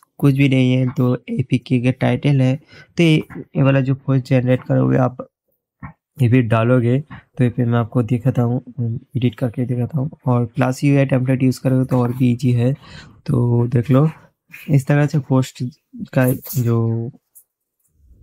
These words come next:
कोड generate होगा तो index भी हो जाता है, okay। Simple सा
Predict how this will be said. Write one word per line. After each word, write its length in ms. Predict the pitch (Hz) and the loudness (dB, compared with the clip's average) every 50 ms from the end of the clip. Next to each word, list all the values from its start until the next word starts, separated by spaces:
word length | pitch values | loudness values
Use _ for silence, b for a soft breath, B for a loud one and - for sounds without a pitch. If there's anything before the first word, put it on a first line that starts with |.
| - - - - - - - - - - - - _ _ _ _ _ B B B B B B B B B B B _ _ _ _ - - - | -20 -20 -20 -20 -20 -20 -20 -20 -18 -18 -18 -20 _ _ _ _ _ B B B B B B B B B B B _ _ _ _ -20 -6 0
कोड 200 | - 131 131 123 | 2 2 2 4
generate 340 | 117 131 123 120 123 120 - | 2 2 2 2 0 0 0
होगा 220 | 131 117 123 123 123 | 0 2 2 0 0
तो 300 | - - 127 123 123 - | 0 0 0 0 0 0
index 420 | - - 139 139 139 147 143 139 | 0 2 2 4 4 4 4 2
भी 100 | 139 147 | 2 4
हो 120 | 135 135 123 | 4 4 4
जाता 280 | - 131 127 120 135 | 4 2 0 0 0
है, 160 | 127 127 123 127 | 0 2 2 0
okay। 260 | 127 - - 139 160 - _ _ _ _ _ - - 143 | 0 0 -2 -4 -4 -6 _ _ _ _ _ -10 -10 -10
Simple 420 | - - - 123 120 - - 117 | -6 -4 -2 -2 0 0 -2 -2
सा 260 | 110 - 127 123 120 | -2 0 0 0 0